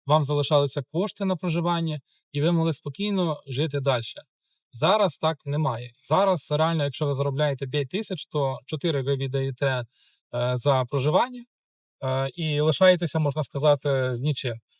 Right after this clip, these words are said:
А ще треба, е, прожити, ще треба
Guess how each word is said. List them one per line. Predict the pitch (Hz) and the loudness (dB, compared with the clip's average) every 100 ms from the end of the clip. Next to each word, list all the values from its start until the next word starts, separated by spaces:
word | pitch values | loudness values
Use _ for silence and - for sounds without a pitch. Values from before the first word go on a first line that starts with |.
| _ | _
А | 123 | -4
ще | - 175 | 0 2
треба, | 175 156 139 127 - _ _ _ _ - | 2 6 4 4 -4 _ _ _ _ 0
е, | 135 127 _ | 0 0 _
прожити, | - 143 165 262 226 220 | 0 2 0 -2 -6 -10
ще | - 165 | -2 -2
треба | 151 156 139 131 127 | 2 2 4 2 0